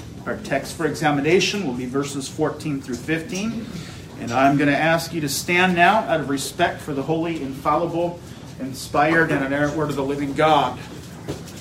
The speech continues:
One Thessalonians five, beginning at verse fourteen. "We urge you, brethren,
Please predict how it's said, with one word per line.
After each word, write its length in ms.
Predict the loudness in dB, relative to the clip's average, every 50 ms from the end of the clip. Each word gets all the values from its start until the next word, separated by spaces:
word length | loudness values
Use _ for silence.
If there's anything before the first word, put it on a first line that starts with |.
| -16 -16 -16 -16 -16 -14 -14 -14 -14 -14 -14 -14 -14 -14 -14 -14 -14 -8 -2
One 280 | 2 2 4 4 4 4
Thessalonians 720 | 2 2 2 2 0 0 2 2 2 2 0 0 -2 -4
five, 480 | 0 2 4 6 6 6 4 2 -2 -6 -10 -12 -12 -12 -12 -12 -12 -12 -12 -12 -12 -12 -12 -14 -14 -14 -8 -4
beginning 320 | 0 0 2 2 2 0 0
at 120 | -2 -2
verse 280 | -2 -2 -2 -2 -4 -6
fourteen. 680 | -2 0 0 0 0 -2 -6 -4 -2 0 0 0 0
"We 140 | 0 2 4
urge 420 | 6 6 6 6 4 -2 -2 0
you, 320 | 0 0 0 -2 -4 -6 -8 -10 -12 -14 -14 -16 -14 -14 -12 -8 -4
brethren, 720 | 0 2 6 6 6 6 6 4 2 -2 -2 -2 -4 -6